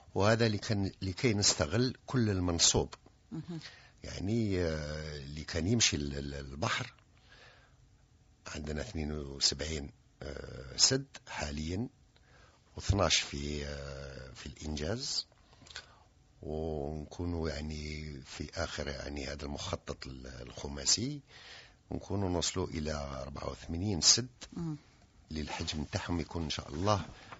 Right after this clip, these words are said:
Speaker 1: آه، ثمانية ملايير فاصل أربعة متر
Speaker 2: مم.
Speaker 1: مكعب.
Speaker 2: نعم.
Speaker 1: وهذا عندما نقارنوا على المنصوب اللي هو يتراوح ما بين عشرة ملايير متر مكعب،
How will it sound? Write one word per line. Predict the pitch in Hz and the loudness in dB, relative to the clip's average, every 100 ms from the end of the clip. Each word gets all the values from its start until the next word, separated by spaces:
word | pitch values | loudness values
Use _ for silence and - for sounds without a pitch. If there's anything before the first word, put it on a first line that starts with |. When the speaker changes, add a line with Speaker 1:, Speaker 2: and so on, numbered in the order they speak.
| - | -8
Speaker 1:
آه، | 78 71 | -2 -2
ثمانية | 71 - 98 82 | -2 0 2 4
ملايير | 80 78 73 90 104 | 4 4 2 2 0
فاصل | 95 85 - 78 | 0 0 0 2
أربعة | 73 87 80 87 104 - - | 2 2 2 -2 -6 -12 -14
متر | 82 87 82 | -4 -2 0
Speaker 2:
مم. | 76 | 0
Speaker 1:
مكعب. | 73 - 65 - - - - | -2 -4 -6 -6 -12 -18 -14
Speaker 2:
نعم. | 160 143 139 - - | -10 -8 -10 -12 -12
Speaker 1:
وهذا | - 78 110 98 | 0 4 6 6
عندما | 92 98 92 | 6 4 4
نقارنوا | 87 - 90 85 85 76 - | 2 2 2 2 2 -2 -4
على | 82 85 | 0 2
المنصوب | 87 85 - 92 78 | 2 4 4 2 2
اللي | 80 | 0
هو | 76 78 85 | 0 2 2
يتراوح | 80 82 85 73 - | 2 2 4 2 0
ما | 80 | 0
بين | 73 78 73 | 2 0 -2
عشرة | 73 78 - 80 | -2 0 2 2
ملايير | 78 73 76 85 | 2 2 2 2
متر | 76 80 - | 0 -2 -2
مكعب، | 71 69 - - 117 | -4 -4 -6 -4 -6